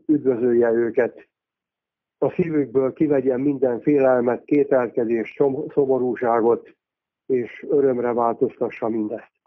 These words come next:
Mivel ez a történet engem személyesen is nagyon megérintett, húsvét első napján erről az igéről prédikáltam,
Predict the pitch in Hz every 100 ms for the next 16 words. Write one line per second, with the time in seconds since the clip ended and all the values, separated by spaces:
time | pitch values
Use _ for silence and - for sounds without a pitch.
0 | _ _ _ _ - 151 151 147 139 165
1 | - 151 147 175 170 165 147 143 139 -
2 | - - - 151 143 135 - 156 147 139
3 | 131 - 131 123 - 139 139 127 135 127
4 | 131 123 123 135 127 - - _ _ _
5 | _ 143 131 139 123 160 143 131 131 123
6 | 131 - 127 120 120 190 131 131 123 -
7 | 135 120 120 113 117 110 135 127 127 135
8 | 127 120 135 131 127